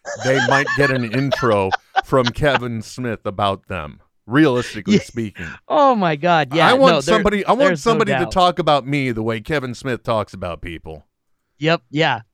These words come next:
Speaker 2: I, I, I could not agree with you more.
Speaker 1: Yeah, but let's stop plugging the network. Hey, Trent, uh, we are netheads. We're supposed to be tech orient-, oriented, so let's get into a little bit of tech. Uh, I am sure that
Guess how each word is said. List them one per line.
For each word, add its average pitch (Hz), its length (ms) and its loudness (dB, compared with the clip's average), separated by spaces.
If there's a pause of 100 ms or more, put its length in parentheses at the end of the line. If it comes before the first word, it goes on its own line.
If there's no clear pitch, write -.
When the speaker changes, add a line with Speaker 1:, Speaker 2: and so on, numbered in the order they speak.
(120)
Speaker 2:
I, 127 380 -4
I, 135 380 -4
I 127 60 -6
could 175 340 -4
not 151 180 0
agree 131 220 -8
with 120 160 -10
you 104 80 -14
more. 78 320 -20
Speaker 1:
Yeah, 120 180 -4
but 120 100 -8
let's 175 200 -4
stop - 260 -4
plugging 98 360 -6
the 92 60 -10
network. 98 440 -8
Hey, 208 220 0
Trent, 170 460 -4
uh, 127 240 0 (480)
we 143 260 0
are 185 180 4
netheads. 151 540 -4
We're 139 100 -6
supposed 170 300 -6
to - 20 -10
be 151 80 -8
tech 147 240 -6
orient-, 131 520 -6 (220)
oriented, 131 600 -4
so 113 120 -18
let's 135 200 -10
get 135 180 -6
into 139 360 -6
a 117 40 -2
little 175 260 -2
bit 147 140 -6
of 143 100 -12
tech. 147 340 -6 (380)
Uh, 113 300 -6
I 131 100 -4
am 135 160 -6
sure 165 280 -4
that 135 120 -6